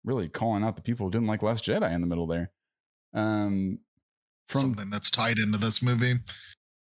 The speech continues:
Speaker 1: From Time, Stephanie Zacharek. I don't think a-, I don't know. It's hard to imagine anybody being happy with this movie. Even, like, it was just set up for a hard time for anyone to f-, to stick this landing. From Time, forty, Ze-, Stephanie Zacharek.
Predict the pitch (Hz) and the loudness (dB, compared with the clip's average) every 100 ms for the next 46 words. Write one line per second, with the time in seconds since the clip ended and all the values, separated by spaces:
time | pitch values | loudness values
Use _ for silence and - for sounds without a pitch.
0 | _ _ _ _ _ - 131 127 - - | _ _ _ _ _ -6 -2 0 -2 -2
1 | 147 202 127 104 98 - 147 143 151 123 | 0 2 2 2 0 0 0 0 0 2
2 | 110 135 175 101 87 151 240 104 - - | 2 2 2 0 0 0 0 -2 -4 -6
3 | 120 - 151 165 113 - 208 - 359 214 | -4 0 2 4 2 -4 -12 -4 0 2
4 | 139 107 - 123 160 127 117 107 104 107 | 2 0 -2 0 2 2 2 2 2 2
5 | 104 107 101 101 101 - - 123 110 110 | 2 2 0 0 0 -2 -4 -2 -2 0
6 | 202 190 120 110 135 120 - - - 123 | 0 0 2 0 0 -2 0 0 0 0
7 | 95 - 85 90 - _ _ _ _ _ | -2 -4 -4 -4 -8 _ _ _ _ _
8 | _ _ _ - 90 160 135 131 117 90 | _ _ _ -6 -2 -2 0 0 0 0
9 | 92 98 90 80 - - - - 87 - | 0 0 0 -2 -6 -16 -10 -4 -2 -2
10 | 127 - 85 104 98 95 - - - _ | -4 -4 -4 -2 -2 -4 -8 -20 -20 _
11 | - 165 143 208 208 196 156 117 107 - | -4 -2 0 0 2 2 2 0 -2 0
12 | 165 151 107 101 98 127 131 - 135 139 | 0 0 0 0 0 -2 -2 -2 -2 0
13 | 123 123 120 110 98 92 | 0 0 0 0 0 0